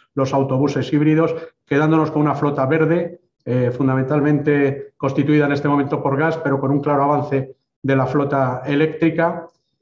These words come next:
Queremos una empresa en este plan estratégico más eficiente en las operaciones y más innovadora y digital,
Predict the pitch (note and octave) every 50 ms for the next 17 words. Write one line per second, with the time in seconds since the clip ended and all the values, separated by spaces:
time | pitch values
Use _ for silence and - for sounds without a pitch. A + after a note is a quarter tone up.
0 | _ _ _ _ _ _ D3+ D3+ E3+ F3 F3+ E3+ F3 F3 E3 D#3 D3+ C#3 D#3 D#3
1 | D#3 - D#3+ D#3 D3 D3 - - - - D#3 C#3+ D3+ C3+ - - D3 D3 D#3 D3
2 | D3 C#3 C3+ - C#3+ C3+ C#3 D#3 D3 - C#3+ C#3 D3+ C#3 B2+ C#3 D3+ D3+ D3 -
3 | D3+ - C#3 C3 - D#3 D#3 D3+ D3 C#3+ C#3 C3 - C#3 C3+ C3+ C3 B2 A#2 -
4 | D#3 D#3+ E3+ E3+ E3+ E3+ E3+ - _ _ _ _ - C3+ D3+ D#3+ D3+ - D#3 D#3
5 | D3+ C#3+ C3+ C#3 C#3 D3 D3+ D3+ C#3+ C#3 B2+ - - - - _ _ _ _ -
6 | D3 C#3+ D3 C3+ - - C3 - D#3+ D#3 E3 F3 E3+ D#3 - -